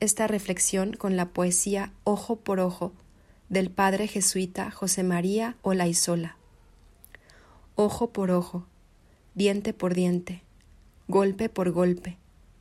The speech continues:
insulto por insulto, ofensa por ofensa, ultraje por ultraje,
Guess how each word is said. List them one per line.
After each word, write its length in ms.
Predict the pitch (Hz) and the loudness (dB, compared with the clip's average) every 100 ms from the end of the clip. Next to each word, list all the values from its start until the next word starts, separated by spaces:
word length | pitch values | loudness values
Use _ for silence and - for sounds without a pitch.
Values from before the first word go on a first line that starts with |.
| - | -4
insulto 800 | 208 196 - 233 233 - 240 269 - | 0 2 4 4 2 2 0 0 -2
por 160 | - 180 | 0 2
insulto, 600 | 170 - 190 180 180 175 - - - - - - | 2 0 0 0 -4 -12 -14 -20 -20 -20 -20 -6
ofensa 580 | 196 185 214 220 226 226 | -4 0 2 4 4 0
por 220 | - 175 | -2 -2
ofensa, 580 | 175 - 165 175 180 - - _ _ _ - - | -2 0 0 2 0 -6 -18 _ _ _ -20 0
ultraje 600 | 214 214 208 214 220 262 | 2 2 4 2 4 -2
por 220 | 262 196 | -2 0
ultraje, 560 | 180 175 175 175 - | 2 0 0 -2 -4